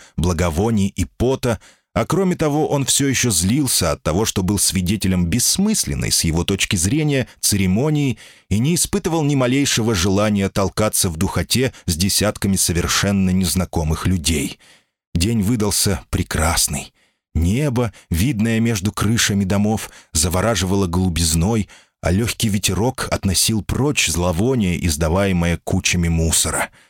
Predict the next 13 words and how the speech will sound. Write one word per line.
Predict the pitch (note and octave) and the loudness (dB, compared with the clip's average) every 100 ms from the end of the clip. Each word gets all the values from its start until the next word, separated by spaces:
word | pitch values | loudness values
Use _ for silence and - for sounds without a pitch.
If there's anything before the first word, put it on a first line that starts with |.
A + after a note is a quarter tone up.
| _ _ _ _ D#2+ | _ _ _ _ -4
Джин | D2+ F2+ G#2+ | 0 2 2
вытащил | F#2 G#2 G2+ - F#2 | 0 0 0 0 0
из | F2+ - | 0 0
кармана | F2 F2 F#2 E2+ | 0 2 2 0
пригоршню | - F2+ F2 E2+ - E2+ | -2 -2 0 -2 0 0
золотых | D#2 D#2 D2+ F#2 - | 0 0 0 -2 -2
цепочек — | - D#2 - A2 A2 - - - _ _ | -4 -2 -2 -2 0 -4 -6 -12 _ _
купленных | - B2 A2 G#2+ G#2+ - | -4 0 0 2 0 -2
в | - | -4
подозрительной | F#2+ F2+ D#2+ F2+ G2+ F#2 F#2 | -2 0 0 0 0 0 2
лавке | F2+ E2+ F#2 - G2 D#2+ - | 2 2 0 -2 -4 -4 -2
на | F2 E2 | -2 0
Бауэре. | E2 D#2+ D2+ D2 C#2+ B1+ | 0 0 2 0 -2 -4